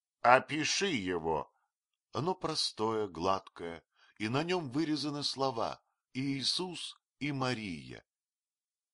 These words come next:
Каждый мог видеть, что подобное кольцо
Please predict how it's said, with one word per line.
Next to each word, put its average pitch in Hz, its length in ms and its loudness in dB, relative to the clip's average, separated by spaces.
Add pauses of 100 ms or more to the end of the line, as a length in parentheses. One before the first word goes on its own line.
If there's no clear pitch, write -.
(120)
Каждый 92 540 0
мог 85 300 -8
видеть, 73 640 -14 (300)
что - 220 -8
подобное 110 640 -2
кольцо 90 720 -6